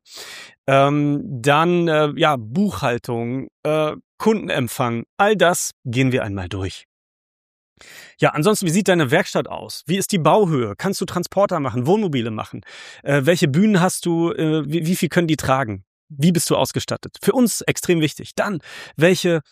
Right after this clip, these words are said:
extra, welche Extras hast du für deine Kunden? Hast du Getriebespülung, hast du dir mal irgendwas zugelegt, ja? Bist du jemand, der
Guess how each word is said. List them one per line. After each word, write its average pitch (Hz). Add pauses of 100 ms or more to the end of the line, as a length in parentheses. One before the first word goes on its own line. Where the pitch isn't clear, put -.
(240)
extra, 151 (680)
welche 175
Extras -
hast -
du -
für -
deine 107
Kunden? 113 (420)
Hast -
du 151 (1000)
Getriebespülung, 135 (640)
hast 151
du 143
dir 135
mal 135
irgendwas 139
zugelegt, 135
ja? 127 (280)
Bist 151
du 139
jemand, 127
der 127